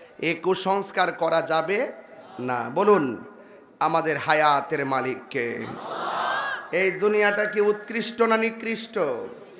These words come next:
উৎকৃষ্ট। আবার এই দুনিয়াটা নিকৃষ্ট। রসুল বলছেন, "এই দুনিয়াটা মরা গরুর মতো।" কি গরুর মতো?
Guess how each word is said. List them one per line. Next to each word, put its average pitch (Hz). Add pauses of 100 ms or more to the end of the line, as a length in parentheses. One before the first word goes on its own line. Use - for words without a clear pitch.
(800)
উৎকৃষ্ট। 233
আবার 196
এই 185
দুনিয়াটা 196
নিকৃষ্ট। 165 (800)
রসুল 202
বলছেন, 214
"এই 214
দুনিয়াটা 220
মরা 220
গরুর 262
মতো।" 165 (120)
কি 180
গরুর 202
মতো? 208